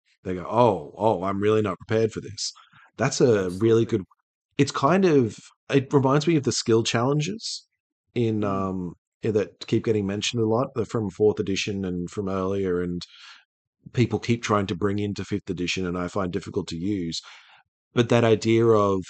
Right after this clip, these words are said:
Speaker 1: the combat is almost secondary. The combat is just the mechanics of it.
Speaker 2: Exactly.
Speaker 1: That's just the way of keeping score or,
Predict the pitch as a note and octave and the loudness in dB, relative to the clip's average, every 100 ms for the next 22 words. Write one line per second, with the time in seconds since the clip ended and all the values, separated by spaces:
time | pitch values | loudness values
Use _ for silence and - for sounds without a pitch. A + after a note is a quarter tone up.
0 | - B2 A#2 A#2 D#3+ B3 C3+ G#2 G#2 F2+ | -6 -2 0 2 2 2 2 2 0 -2
1 | - A#2 C3 G2+ F2 F2 F#2+ B2 F#3 C#3 | -2 0 0 0 0 -2 -2 0 2 0
2 | G2 G#2 F2+ E2 E2 - A#2+ F#2+ _ - | 0 -4 -4 -8 -6 -2 -2 -2 _ -10
3 | - - _ _ _ _ _ G2+ - - | -10 -12 _ _ _ _ _ -6 -6 -12
4 | G#2+ A#2+ A2+ _ E2 _ _ _ _ _ | -14 -14 -16 _ -20 _ _ _ _ _
5 | _ B2 A#2+ - C#3 A#2 G2+ G2+ G2 F2 | _ 2 2 2 0 2 2 2 0 -4
6 | - A#2+ F2 E2+ - - A#2+ F#2 D#2+ D2+ | -2 -2 -2 -6 -4 2 4 4 2 -10
7 | - A#2+ G2 F2+ F#2 | -2 2 2 0 -4